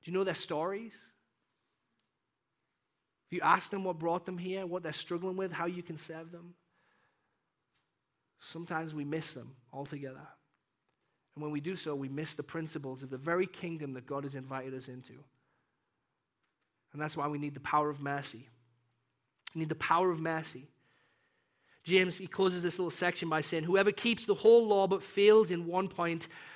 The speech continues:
has become guilty of it all. For he who said, 'Do not commit adultery,' also said, 'Do not murder.' If you do not commit adultery, but you do murder, you have become a transgressor of the law.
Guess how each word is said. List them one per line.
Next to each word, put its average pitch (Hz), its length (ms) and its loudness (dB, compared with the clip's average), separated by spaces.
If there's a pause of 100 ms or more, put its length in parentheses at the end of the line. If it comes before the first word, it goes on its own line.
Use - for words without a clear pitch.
(140)
has 160 160 -2
become 151 320 -4
guilty 190 500 2
of 185 80 0
it 175 80 2
all. 143 360 -4 (580)
For 170 100 0
he 214 180 4
who 240 80 4
said, 202 260 4
'Do 180 100 -4
not 202 220 2
commit 202 240 2
adultery,' 180 480 0
also 208 380 2
said, 170 340 0
'Do 202 180 -2
not 190 200 2
murder.' 160 420 -2 (540)
If 170 80 -8
you 185 80 -2
do 175 100 -2
not 240 280 8
commit 247 200 2
adultery, 220 520 4
but 196 140 -2
you 185 120 -6
do 175 180 -4
murder, 196 300 4
you 190 200 -4
have 165 100 0
become 170 260 -6
a 156 60 -6
transgressor 190 760 -2
of 170 100 -4
the 170 80 -4
law. 143 320 -4